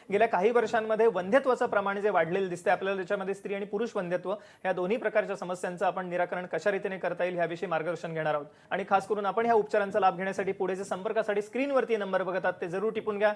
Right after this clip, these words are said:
ह्याच्यावरती आपण फोन करू शकता, आपले प्रश्न विचारू शकता, अपॉइंटमेंटही घेऊ शकता आणि खास करून जे उपचार आहेत, त्यांचा लाभ घेऊ शकता. तर कार्यक्रमाची सुरुवात करत असताना पुन्हा एकदा सर स्वागत. एकंदरीतच, अ,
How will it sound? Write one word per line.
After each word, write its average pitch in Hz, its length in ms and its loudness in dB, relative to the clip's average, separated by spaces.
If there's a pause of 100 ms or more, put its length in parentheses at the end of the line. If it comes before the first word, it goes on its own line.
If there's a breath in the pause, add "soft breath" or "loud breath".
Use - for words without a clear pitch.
ह्याच्यावरती 185 500 -4
आपण 190 200 -2
फोन 214 260 0
करू 214 180 2
शकता, 208 300 2
आपले 202 220 2
प्रश्न 175 260 -6
विचारू 208 300 0
शकता, 202 300 0
अपॉइंटमेंटही 226 500 2
घेऊ 208 160 0
शकता 214 260 0 (360 loud breath)
आणि 202 200 -2
खास 202 180 2
करून 214 200 0
जे 226 160 6
उपचार 220 340 4
आहेत, 196 200 2 (260 loud breath)
त्यांचा 180 240 0
लाभ 165 220 6
घेऊ 165 140 -2
शकता. 151 340 -4
तर - 320 -10
कार्यक्रमाची 175 540 0
सुरुवात 170 320 0
करत 165 140 -2
असताना 175 280 -4
पुन्हा 165 240 -4
एकदा 160 180 0
सर 170 160 -2
स्वागत. 165 320 -2 (360 loud breath)
एकंदरीतच, 226 800 4
अ, 180 220 4